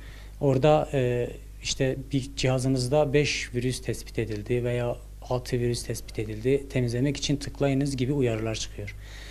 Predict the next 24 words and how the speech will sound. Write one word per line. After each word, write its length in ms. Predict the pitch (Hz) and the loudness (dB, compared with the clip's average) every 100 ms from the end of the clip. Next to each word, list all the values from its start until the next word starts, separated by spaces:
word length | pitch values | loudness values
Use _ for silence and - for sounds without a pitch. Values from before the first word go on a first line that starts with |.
| - - | -14 -4
Şimdi 380 | - 151 151 - 139 117 | 2 4 4 2 -6 0
bunlar, 440 | 147 165 147 170 | 4 6 6 4
e, 480 | 135 127 123 123 120 120 - - | 2 0 0 0 -2 -6 -14 -12
sahte 480 | - - 135 - 127 | -2 6 6 8 6
mesajlar, 500 | 107 - - 104 127 | 4 -2 -4 -2 0
sahte 320 | - 123 - | 0 0 2
uyarılar. 500 | 120 113 107 110 110 | 0 0 -2 -6 -6
Eğer 320 | 127 143 151 - | 0 2 0 0
ki 220 | 127 113 - - - - - - | -4 -4 -10 -16 -16 -16 -12 2
oradaki 640 | 156 135 123 - 127 113 | 4 4 2 2 0 2
linke 340 | 131 131 127 123 | 2 4 2 0
tıklanırsa, 880 | 143 - 123 123 143 127 143 160 - - - - | -4 -2 0 2 2 2 4 4 2 -12 -14 -2
o 140 | 143 139 | -2 2
temizleme 540 | 139 135 120 131 143 | 6 6 6 6 6
süreci 460 | - 135 127 120 127 | 4 2 2 2 4
güya 320 | 131 120 123 | 4 4 2
başlatılırsa 800 | 120 - 123 156 170 160 165 160 | -2 -2 -4 0 0 0 0 0
asıl 280 | 160 - 123 | 0 0 0
o 100 | 151 | 2
zaman 260 | 127 120 113 110 | 2 0 -4 -4
cihaza 340 | 123 113 113 | -4 -2 -2
virüs 260 | 107 110 - | -2 -4 -2
bulaşıyor 480 | 127 127 160 175 - - - - - | -2 0 0 0 -2 -12 -14 -8 2
ve 260 | 147 156 | 4 4